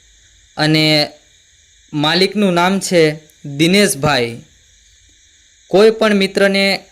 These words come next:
ગાયો ભેંસો પસંદ આવતી હોય તો અહીંયા હું સ્ક્રીન ઉપર મોબાઈલ નંબર આપી દઉં છું, તો તમે ડાયરેક્ટલી કોન્ટેક્ટ કરીને ગાયો ભેંસોની ખરીદી કરી શકો છો.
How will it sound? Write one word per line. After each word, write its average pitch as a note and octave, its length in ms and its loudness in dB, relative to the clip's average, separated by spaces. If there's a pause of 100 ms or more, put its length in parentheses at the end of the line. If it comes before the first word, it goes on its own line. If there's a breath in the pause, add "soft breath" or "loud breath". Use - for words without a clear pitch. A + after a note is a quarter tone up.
ગાયો D3+ 380 0
ભેંસો F3 320 0
પસંદ G3+ 440 0
આવતી E3+ 300 0
હોય E3 340 0 (960 soft breath)
તો E3+ 120 4 (380)
અહીંયા F3+ 280 2
હું G3+ 160 2
સ્ક્રીન G3 400 -2
ઉપર G3 360 0
મોબાઈલ F3 460 0
નંબર E3+ 300 0
આપી D#3 300 -2
દઉં E3+ 240 4
છું, D3 360 -6 (640 soft breath)
તો F3+ 100 2
તમે G3 320 0 (400)
ડાયરેક્ટલી F#3 680 0
કોન્ટેક્ટ F3 720 -4
કરીને F3 520 0 (720 soft breath)
ગાયો D3 500 0
ભેંસોની E3 520 0
ખરીદી D3 500 -2
કરી F#3 260 0
શકો D3 380 0
છો. B2 360 -4